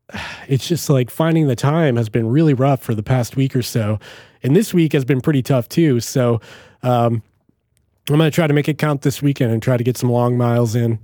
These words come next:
to, to start boosting them back up. Because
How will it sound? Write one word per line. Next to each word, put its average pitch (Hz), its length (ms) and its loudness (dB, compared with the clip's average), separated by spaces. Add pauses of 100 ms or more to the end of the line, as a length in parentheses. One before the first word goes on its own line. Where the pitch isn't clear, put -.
(100)
to, 107 280 -2 (160)
to 104 300 -2
start 113 340 -4
boosting 127 300 -2
them 110 100 0
back 113 280 -2
up. 139 220 0 (640)
Because 233 600 0